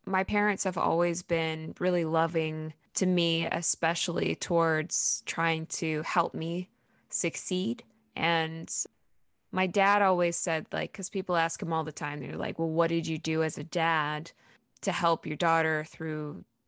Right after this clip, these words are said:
the darkest time of her life when I was severely depressed and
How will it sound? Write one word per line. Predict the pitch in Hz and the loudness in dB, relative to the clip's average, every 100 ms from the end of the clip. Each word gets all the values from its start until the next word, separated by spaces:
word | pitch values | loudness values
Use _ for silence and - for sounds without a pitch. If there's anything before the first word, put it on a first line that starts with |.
| - | -6
the | 156 | -2
darkest | 165 151 156 147 - | 2 0 -2 -10 -6
time | 151 156 | -4 -4
of | 151 | -6
her | - 156 | -6 -2
life | 165 165 - 175 - - - | 0 0 -2 -6 -12 -18 -6
when | 165 156 151 151 151 - | -2 -2 -2 -6 -10 -8
I | 160 | -4
was | 147 151 | -2 0
severely | - 190 170 170 160 156 | 2 2 2 4 4 0
depressed | - - 151 160 - 160 | -4 -2 0 0 -2 -4
and | 156 160 | -6 -6